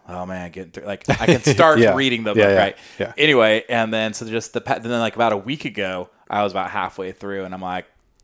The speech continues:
Speaker 1: "That's it. I'm gonna take time. I'm gonna, you know, whatever, a few times, I'd, like, put the kids to bed, and I would grab it and go out in the backyard and just kinda, like, pace on the grass, barefoot,
Speaker 2: Mm-hmm.
Speaker 1: get a little ground, barefoot <laughs> grounding, and get
Speaker 2: <laughs>
Speaker 1: outside." Still, like, nice outside, sunny still.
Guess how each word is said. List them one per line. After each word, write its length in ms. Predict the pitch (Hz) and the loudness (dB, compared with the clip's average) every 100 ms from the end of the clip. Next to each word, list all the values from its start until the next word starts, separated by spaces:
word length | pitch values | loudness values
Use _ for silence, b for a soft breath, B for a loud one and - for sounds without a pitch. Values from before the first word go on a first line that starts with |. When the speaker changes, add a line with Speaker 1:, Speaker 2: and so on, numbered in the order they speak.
| _ - | _ -20
Speaker 1:
"That's 160 | - | 2
it. 240 | 143 135 - | 4 4 0
I'm 120 | 120 | -6
gonna 480 | 120 120 117 117 104 - | -4 0 0 0 -2 -2
take 280 | 139 131 - | -2 -2 0
time. 380 | 131 123 131 | 0 2 -2
I'm 60 | 127 | -2
gonna, 300 | 117 110 110 | -4 -4 -4
you 120 | 120 | -6
know, 100 | 117 | -6
whatever, 300 | 117 117 123 | -4 -2 -2
a 60 | 113 | -4
few 200 | - 120 | -6 -4
times, 380 | 127 123 135 113 | 0 0 0 -4
I'd, 120 | 107 B B B | -8 B B B
like, 220 | 107 - - - - | -6 -6 -16 -16 -8
put 160 | 147 143 | -6 -6
the 60 | |
kids 260 | 107 131 120 | -2 -4 -4
to 80 | 139 | -2
bed, 240 | 147 156 | 2 2
and 100 | 143 | 2
I 60 | 113 | -2
would 140 | 107 | -2
grab 260 | 110 104 120 | -2 0 0
it 80 | 120 | -2
and 100 | 104 | -4
go 120 | 110 | -4
out 80 | 110 | -4
in 60 | |
the 60 | 110 | -4
backyard 500 | 107 107 - 107 113 | -2 -2 -2 -2 -2
and 80 | 107 | -4
just 140 | 104 | -8
kinda, 200 | 110 107 | -6 -4
like, 260 | 101 92 - b b _ | -6 -8 -14 b b _
pace 400 | - 107 104 - | -8 -6 -6 -10
on 240 | - 107 104 | -8 -6 -6
the 240 | 98 95 | -6 -8
grass, 460 | 95 107 135 190 - | -4 0 0 0 -10
barefoot, 520 | _ 107 113 107 160 | _ -2 -2 -2 -2
Speaker 2:
Mm-hmm. 80 | - | -2
Speaker 1:
get 40 | 113 | -6
a 20 | |
little 140 | 110 | -6
ground, 280 | 110 110 110 | -6 -6 -6
barefoot 320 | 113 110 113 | -8 -8 -8
<laughs> 0 | |
grounding, 420 | 110 110 147 156 151 - | -8 -6 -4 -4 -6 -4
and 260 | 185 170 135 | 0 2 6
get 120 | 151 | 6
Speaker 2:
<laughs> 40 | |
Speaker 1:
outside." 240 | 135 156 B B B | 4 2 B B B
Still, 240 | - 143 | 2 2
like, 180 | 117 98 | 2 0
nice 260 | 117 123 139 | -4 -4 -2
outside, 520 | 127 - 127 120 117 | -2 0 0 0 -2
sunny 320 | - 113 123 | -4 -4 -6
still. 360 | - 131 127 | -4 -2 -2